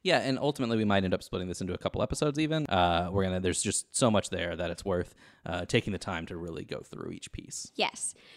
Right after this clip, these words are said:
Speaker 2: Today we are gonna focus mostly on Disneyland, since that is the origin of Main Street. That
Speaker 1: Mm-hmm.
Speaker 2: was where the history came from. Um, that's, you know, what Walt had his, his hand and footprint on.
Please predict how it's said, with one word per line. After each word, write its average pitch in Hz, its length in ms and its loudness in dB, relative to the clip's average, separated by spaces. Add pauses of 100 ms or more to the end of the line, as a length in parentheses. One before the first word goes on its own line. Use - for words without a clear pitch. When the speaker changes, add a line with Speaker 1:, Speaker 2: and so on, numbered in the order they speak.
Speaker 2:
Today 359 240 4
we 370 100 4
are 302 160 4
gonna 320 160 2
focus 294 380 0
mostly 262 340 -2
on 240 220 -2
Disneyland, 226 800 0
since 233 260 -6
that 214 300 2
is 208 340 -4 (360)
the 247 200 -2
origin 233 460 2
of 226 120 -2
Main 214 220 0
Street. 226 380 -4
That 208 200 2
Speaker 1:
Mm-hmm. - 80 -8
Speaker 2:
was 202 300 -4 (380)
where 220 260 0
the 208 80 -6
history 214 840 -2 (140)
came 208 340 -2
from. 226 500 -2 (420)
Um, 226 220 2
that's, 214 280 -4 (200)
you 208 140 -6
know, 165 100 -6
what 180 200 -6 (520)
Walt 190 500 -4 (400)
had 202 220 -4
his, 196 400 -4 (340)
his 214 340 -6
hand 220 420 0
and 190 360 -2
footprint 240 500 -4
on. 254 260 -2